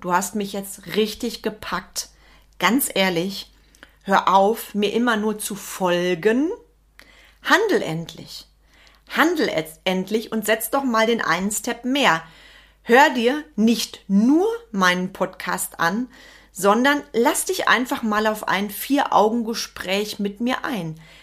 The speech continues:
Was, Carmen, was ist mir alles möglich? Du darfst mich alles fragen. Und letzter Call, nur noch bis Sonntag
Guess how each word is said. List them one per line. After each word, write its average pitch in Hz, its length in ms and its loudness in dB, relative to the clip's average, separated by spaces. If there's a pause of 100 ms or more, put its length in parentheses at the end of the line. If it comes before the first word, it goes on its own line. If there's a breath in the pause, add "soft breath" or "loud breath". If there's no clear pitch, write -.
(140 loud breath)
Was, 247 560 2
Carmen, 156 580 -6
was 185 380 0
ist - 320 -6
mir 220 160 0 (400)
alles 262 560 0 (180)
möglich? 196 800 2 (460 loud breath)
Du 220 140 -6
darfst 233 520 2
mich 269 320 -4
alles 247 380 2
fragen. 190 600 2
Und 202 220 -2
letzter 226 420 2
Call, 233 520 2 (480 loud breath)
nur 233 100 4
noch 247 200 6
bis - 240 -2
Sonntag 220 800 2